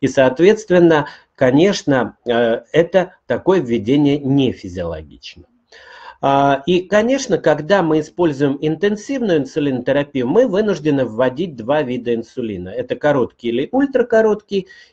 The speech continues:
и продлённый инсулин. А вот помпа, она использует только один вид инсулина. То есть в помпе уже не используется продлённый инсулин,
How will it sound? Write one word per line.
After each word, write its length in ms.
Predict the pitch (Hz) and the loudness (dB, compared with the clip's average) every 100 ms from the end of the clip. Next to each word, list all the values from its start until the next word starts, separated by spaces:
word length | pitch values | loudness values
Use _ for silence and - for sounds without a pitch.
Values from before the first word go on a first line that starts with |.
| - | -2
и 360 | 208 262 277 _ | 0 0 -4 _
продлённый 560 | 143 120 131 165 165 143 | 0 2 4 4 4 2
инсулин. 640 | 131 - 127 90 71 _ | -2 -6 -6 -6 -10 _
А 120 | - 143 | -6 -2
вот 280 | 190 190 _ | -2 -4 _
помпа, 640 | 277 285 285 - 95 - _ | 0 2 0 -6 -8 -12 _
она 360 | - 143 202 262 | -4 0 4 2
использует 800 | - - 226 226 220 220 - - | 2 0 0 2 2 0 -4 0
только 600 | 196 233 247 254 247 254 | 4 4 4 0 -2 -2
один 580 | 156 123 107 143 180 180 - | -4 -4 -4 -6 -6 -8 -16
вид 340 | 113 139 139 | -8 -8 -6
инсулина. 720 | 135 131 - 139 127 82 69 _ _ - - | -8 -8 -8 -6 -6 -8 -14 _ _ -20 -8
То 140 | - 165 | 2 2
есть 140 | 170 | 2
в 120 | - _ | -4 _
помпе 500 | 233 277 269 262 147 | 2 4 4 4 2
уже 280 | 131 156 220 | 2 2 2
не 200 | 208 208 | 2 -2
используется 800 | - - 233 165 131 120 - | -4 0 2 2 0 -2 -4
продлённый 580 | 104 127 120 131 104 107 | -6 -6 -2 0 0 -4
инсулин, 560 | 98 - 135 127 95 | -10 -10 -10 -8 -10